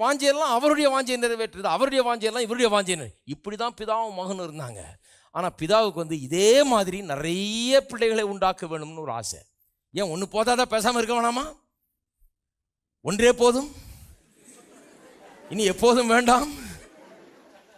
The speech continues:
கர்த்தர் சொல்றார், "இல்ல, இல்ல, நிறைய வேண்டும்." வேதம் சொல்றது, தம்முடைய குமாரனுடைய சாயலுக்கு ஒப்பாக அநேக குமாரர்கள் இருக்க வேண்டும் என்று தான் அவர் நம்மை உண்டாக்கினாரு.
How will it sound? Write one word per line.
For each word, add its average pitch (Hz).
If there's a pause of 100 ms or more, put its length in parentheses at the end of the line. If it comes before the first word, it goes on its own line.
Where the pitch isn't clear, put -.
(1500)
கர்த்தர் 165
சொல்றார், 147
"இல்ல, 139
இல்ல, 135
நிறைய 127
வேண்டும்." 101 (720)
வேதம் 143
சொல்றது, 135
தம்முடைய 131
குமாரனுடைய 156 (120)
சாயலுக்கு 156
ஒப்பாக 139 (280)
அநேக 165
குமாரர்கள் 160
இருக்க 151
வேண்டும் 139
என்று 127
தான் 135 (260)
அவர் 131
நம்மை 127
உண்டாக்கினாரு. 107